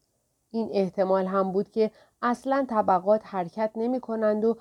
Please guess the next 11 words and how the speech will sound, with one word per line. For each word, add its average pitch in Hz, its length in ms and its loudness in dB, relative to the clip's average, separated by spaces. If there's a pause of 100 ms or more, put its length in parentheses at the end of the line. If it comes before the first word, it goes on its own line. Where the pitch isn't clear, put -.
(140)
این 320 220 2
کتاب‌ها 240 580 2
هستند 165 520 -6
که 170 100 -10
جابجا 156 540 -8
می‌شوند. - 680 -18 (540)
اصلاً 240 500 -2
هم 254 160 -2
مشخص 208 680 -4
نبود 214 300 -4
که 165 240 -4